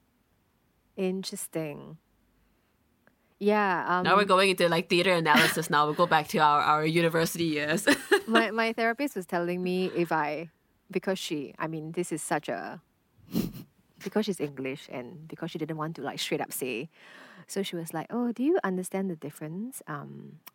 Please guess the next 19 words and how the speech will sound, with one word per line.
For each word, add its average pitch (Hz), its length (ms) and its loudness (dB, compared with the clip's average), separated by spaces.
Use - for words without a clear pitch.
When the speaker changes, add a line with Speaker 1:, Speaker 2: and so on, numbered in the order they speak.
Speaker 1:
between 202 520 -4
guilt 185 320 -4
and 147 180 -10
shame?" 151 400 -6
And 165 180 -4
I 156 140 -4
said, 156 280 -6
"Yes, 165 540 -6
I 143 160 2
would 143 260 -8
think 175 540 -2
guilt 160 380 -2
is 147 240 -8
when 147 320 -6
you 156 180 -4
have 147 260 -8
done 160 280 -4
something 160 480 -10
wrong 175 480 -6